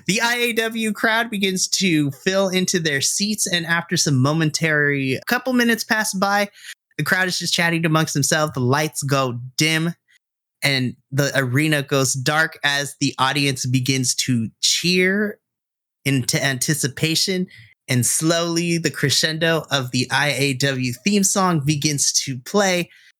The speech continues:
And as usual, upon the Titantron, where the Trauma Bay doors are at, just plays the intro bumpers for the Insane Asylum Wrestling Federation.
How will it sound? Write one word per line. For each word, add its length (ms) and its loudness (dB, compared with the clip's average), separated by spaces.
And 80 -2
as 300 0
usual, 720 0
upon 360 -2
the 120 -4
Titantron, 1000 0
where 120 2
the 120 -2
Trauma 340 0
Bay 220 0
doors 420 0
are 240 2
at, 260 -2
just 280 -4
plays 580 0
the 180 -4
intro 420 -2
bumpers 720 -2
for 640 0
the 220 0
Insane 440 0
Asylum 680 0
Wrestling 640 0
Federation. 920 0